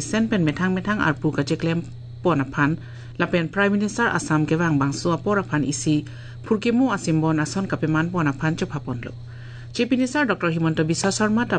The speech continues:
প্ৰাইম মিনিষ্টাৰ কাহুম ৰিজি আফা আকলাম দামচি লাংচাৰি দামলো। আলাংলি লাচ পুথা কেথে আছাই খিয়াতুম পেন তা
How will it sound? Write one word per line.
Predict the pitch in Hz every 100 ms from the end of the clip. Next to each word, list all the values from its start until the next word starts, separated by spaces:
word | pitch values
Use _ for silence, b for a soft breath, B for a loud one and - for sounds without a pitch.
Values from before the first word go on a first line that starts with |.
| -
প্ৰাইম | 160 160
মিনিষ্টাৰ | 165 160 208 175
কাহুম | 151 151 147
ৰিজি | 147 165
আফা | 147 - -
আকলাম | - 151 147
দামচি | 151 135 - 135 - B B B 160
লাংচাৰি | 151 139 147 147 147
দামলো। | 123 - - B B B
আলাংলি | 180 185 202 175
লাচ | 156 214 214
পুথা | 240 226 -
কেথে | 151 - 139 - - B B B
আছাই | - 208 220
খিয়াতুম | 170 151 151
পেন | 147
তা | 143